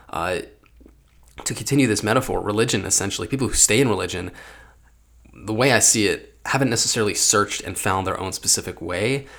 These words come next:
and they, therefore they've never taken off the training wheels, and they are stuck spiritually, uh, in primitive ways of operating and never reaching their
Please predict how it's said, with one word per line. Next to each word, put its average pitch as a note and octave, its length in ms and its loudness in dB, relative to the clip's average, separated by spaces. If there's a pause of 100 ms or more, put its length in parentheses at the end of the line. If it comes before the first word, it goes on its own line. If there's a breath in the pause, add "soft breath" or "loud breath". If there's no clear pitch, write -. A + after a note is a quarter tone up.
(120)
and G2 120 -4
they, G2 120 0
therefore G#2+ 480 0
they've F#2+ 160 -2
never F#2 180 -2
taken F#2+ 260 -4
off F2+ 160 -4
the F#2+ 80 -6
training A2+ 360 0
wheels, G2+ 360 2 (220 loud breath)
and G2+ 100 -8
they F#2+ 60 -2
are F2+ 100 0
stuck - 640 2
spiritually, G#2+ 720 2 (320 loud breath)
uh, G2 140 -4
in G2+ 140 -4
primitive A#2+ 360 0
ways F#2+ 320 0
of - 120 -8
operating F#2+ 500 0 (240 loud breath)
and F2+ 140 -6
never F#2+ 200 0
reaching F#2 440 -6
their F2 340 -4